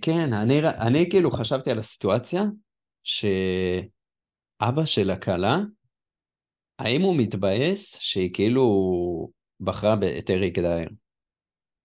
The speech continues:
כאילו, תחשוב, אנ-, אנחנו פה כמעט כולנו כבר אבות,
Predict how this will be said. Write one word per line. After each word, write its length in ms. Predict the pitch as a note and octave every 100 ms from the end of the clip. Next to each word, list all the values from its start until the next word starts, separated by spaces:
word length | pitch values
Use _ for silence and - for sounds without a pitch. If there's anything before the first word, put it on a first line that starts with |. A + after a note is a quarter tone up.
| _ _ _ _ _
כאילו, 200 | D3+ F3
תחשוב, 680 | F3+ - - D3+ C3+ C#3+ - _ _ _ _ _ _ _ _ G#2
אנ-, 220 | G2+ F#2 -
אנחנו 420 | G2 G#2 A2+ G#2
פה 560 | A#2 A2 G2+ F#2+ F#2 F2
כמעט 300 | - G2 G#2
כולנו 460 | - F#2+ F#2+ F#2+ E2+
כבר 320 | - E2+ F#2+
אבות, 500 | E2 G2 F2 A2+ -